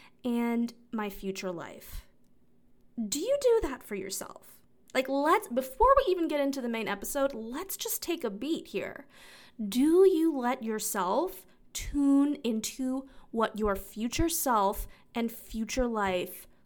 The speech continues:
look like, feel like, act like in specificity? And you know what? I was very surprised to realize that I actually wasn't.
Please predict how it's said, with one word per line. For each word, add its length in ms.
look 480
like, 380
feel 320
like, 440
act 420
like 420
in 140
specificity? 1120
And 120
you 60
know 200
what? 440
I 180
was 180
very 300
surprised 800
to 120
realize 480
that 160
I 200
actually 380
wasn't. 640